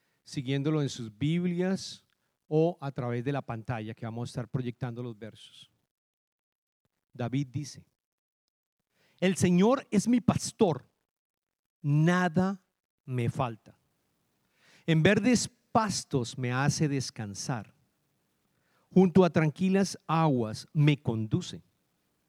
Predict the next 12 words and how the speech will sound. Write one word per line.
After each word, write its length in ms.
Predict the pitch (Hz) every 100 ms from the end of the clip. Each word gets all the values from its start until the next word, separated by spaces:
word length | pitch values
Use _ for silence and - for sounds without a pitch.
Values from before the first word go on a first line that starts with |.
| _ _ _ _ _ -
Me 140 | 180
infunde 400 | 165 240 269 262
nuevas 420 | 254 254 254 254
fuerzas. 640 | 233 240 208 - - - _ _ _ _ _ _ _ _ -
Me 200 | 135 131
guía 320 | 143 147 151
por 240 | - 139
sendas 640 | - - 185 175 170 170 147
de 100 | 160
justicia 800 | 131 - - 180 170 - 113 101
por 240 | - 127
amor 480 | 113 127 143 143 143